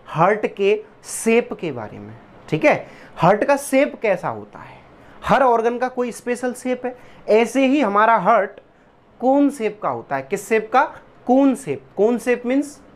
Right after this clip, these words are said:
आपने कभी आइसक्रीम खाई होगी कोन वाली, तो उसी की कुछ कुछ मिलती जुलती आकृति का होता है, पिरामिडल आकृति हम कह सकते हैं। और बंद मुट्ठी के आकार, इसमें लिखा हुआ है ब्रैकेट में, like close fist। क्लोज फिस्ट का मतलब होता है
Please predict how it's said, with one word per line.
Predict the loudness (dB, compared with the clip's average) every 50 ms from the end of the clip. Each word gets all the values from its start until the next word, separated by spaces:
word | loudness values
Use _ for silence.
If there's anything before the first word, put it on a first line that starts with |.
| -20 -20 -20 -20 -20 -6 0 2
आपने | 2 2 2 2 0 0
कभी | 0 0 0 2
आइसक्रीम | 2 2 2 2 0 -2 -2 -2 -2 -2
खाई | -2 -2 -2 0 2
होगी | 2 2 0 -2
कोन | -2 0 0 0 2 2
वाली, | 2 2 2 0 -2 -6 -10 -10 -8
तो | -6 -2
उसी | 0 -2 0 2 2 0
की | 2 0 -2 -4
कुछ | -4 -6 -8 -6
कुछ | -6 -8 -8 -8 -10 -16 -20 -20 -10 -2 2
मिलती | 4 4 4 4 4 2 2
जुलती | 2 2 0 -4 0 2
आकृति | 2 2 2 2 -2 -4 -4 -4 -2 0
का | 0
होता | 0 0 0 0 0 0
है, | -2 -2 -6 -14 -20 -20 -20 -20 -4 0
पिरामिडल | 2 2 2 2 2 2 2 2 2
आकृति | 2 2 0 -4 -8 -6 -6 -6
हम | -6 -6 -4
कह | -4 -4 -4
सकते | -2 -4 -6 -6 -4 -2 -2 0
हैं। | 2 2 0 0 0 -4 -10 -20 -20 -20 -20 -4 0 2
और | 4 4 2 0 -4 -10 -20 -20 _ _ _ _ -20 -20 -20 -20 _ -12
बंद | -2 0 2 2 2 2 2
मुट्ठी | 2 0 -2 -4 -8 -14 -12 -8
के | -4 -4
आकार, | -4 -2 -4 -4 -6
इसमें | -8 -8 -8 -6 -4 -4
लिखा | -2 0 0 0
हुआ | 2 4 4 2
है | 2
ब्रैकेट | 2 -2 -2 -2 -4 -6 -4
में, | -4
like | 0 2 2 2 2 0 -4 -6 -2
close | 0 0 0 0 -4
fist। | -8 -10 -10 -10 -10 -14 -20 -20 -20 -20 -20 -20 -20 -20 -20 -20 -20 -20 -20 -6 0
क्लोज | 2 4 4 4 2
फिस्ट | 0 -6 -8 -8 -8 -2
का | 0 0 0
मतलब | 0 0 0 0 2 2
होता | 2 2 2 2 2
है | 2 0 -2 -4